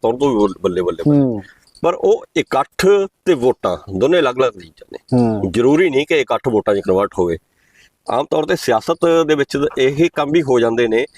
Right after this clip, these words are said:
Speaker 1: ਕਿ ਇੱਕ ਪਾਰਟੀ ਦਾ ਇਕੱਠ ਵਧਾਉਣ ਦੇ ਲਈ ਉਹਨਾਂ ਦਾ ਵਿਰੋਧੀ ਬੰਦੇ ਭੇਜ ਦਿੰਦਾ ਹੈ ਕਿ ਉਹਨੂੰ
Speaker 2: ਬਿਲਕੁਲ।
Speaker 1: ਇੱਕ ਵਹਿਮ ਦੇ ਵਿੱਚ ਰਹੇ ਕਿ "ਯਾਰ, ਮੇਰਾ ਤਾਂ ਇਕੱਠ ਹੀ ਬਹੁਤ ਵੱਡਾ ਸੀ।"
Speaker 2: ਹੂੰ।
Speaker 1: ਜਾਂ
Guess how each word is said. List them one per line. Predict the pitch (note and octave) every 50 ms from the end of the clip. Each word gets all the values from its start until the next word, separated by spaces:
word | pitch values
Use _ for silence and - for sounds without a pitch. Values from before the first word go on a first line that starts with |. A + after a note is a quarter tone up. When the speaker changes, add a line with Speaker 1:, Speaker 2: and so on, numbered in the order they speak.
| - - - - _ _ _
Speaker 1:
ਕਿ | - - - _ _ _ _ - _ _ _ _ _ _ _
ਇੱਕ | D#3+ D3+ - - - - F3+ F3 F3 F3 F3 E3+ - -
ਪਾਰਟੀ | C3 B2 B2 B2 A2+ - C#3 C#3 C#3
ਦਾ | A#2 G2+ A2+ A2+ A2+ B2 C3 C#3 - - _ _ _ _
ਇਕੱਠ | - B2+ B2 - - -
ਵਧਾਉਣ | C3+ C3+ C3+ C3 A#2 G#2 G#2+
ਦੇ | G#2+ A2
ਲਈ | G2+ F#2+ F#2 F2+ E2+ - _ _ _ _
ਉਹਨਾਂ | A#2 C#3+ F3 F3
ਦਾ | E3 E3
ਵਿਰੋਧੀ | A#2+ A2+ C3+ E3+ F#3+ G3+ G#3+ F#3 E3+ D#3 - - - - - - - _ _ _ _ _ A2
ਬੰਦੇ | B2+ C3 C3+ C3+
ਭੇਜ | C#3+ C#3 A#2 G2
ਦਿੰਦਾ | F2+ F2+ F2
ਹੈ | E2 - - _ _ _ _ _ _ _ _ _ _ _ _ _ _ _ - - - - -
ਕਿ | C#3+
ਉਹਨੂੰ | D3+ D3 D3
Speaker 2:
ਬਿਲਕੁਲ। | D3+ E3 E3 D#3+
Speaker 1:
ਇੱਕ | C3 D#3+
ਵਹਿਮ | C3+ B2 C3+ D3+ E3 E3+
ਦੇ | E3+
ਵਿੱਚ | D3+ C#3+ -
ਰਹੇ | C3+ B2 A2 A#2+ C3+ D3 - - _ _ _ _ _ -
ਕਿ | -
"ਯਾਰ, | A#2+ B2 C3+
ਮੇਰਾ | B2+ B2+ B2
ਤਾਂ | A#2+ C3+
ਇਕੱਠ | - - A#2 - -
ਹੀ | D#3
ਬਹੁਤ | D#3 D#3 D3+
ਵੱਡਾ | D3 C3+ A2+ A2+ A2
ਸੀ।" | - - A2+ - - - - -
Speaker 2:
ਹੂੰ। | C3+ C3 B2 A2+ A2 - - - _ _ _ - _ _ _ _ _ _ _ _ _ - _ - -
Speaker 1:
ਜਾਂ | F#2+ G#2 A2+ A#2+ C3 C3